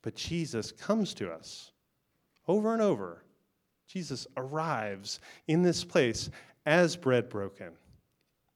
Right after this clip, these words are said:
as wine poured out. We'll gather around this table to bear witness to that. It is a remembrance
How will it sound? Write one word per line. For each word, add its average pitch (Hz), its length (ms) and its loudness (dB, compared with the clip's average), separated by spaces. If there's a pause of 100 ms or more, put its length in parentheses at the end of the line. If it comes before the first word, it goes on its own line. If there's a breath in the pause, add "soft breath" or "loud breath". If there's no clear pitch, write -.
(300)
as 156 260 2
wine 123 380 0
poured 110 320 -4
out. 92 260 -6
We'll 127 140 -2
gather 151 340 -4
around 127 320 2
this 127 180 -4
table 123 340 0
to 117 100 -8
bear 120 200 -2
witness 131 360 -2
to 160 160 -4
that. 98 340 -4 (540 soft breath)
It 139 80 0
is 147 180 2
a 147 100 4
remembrance 151 1080 2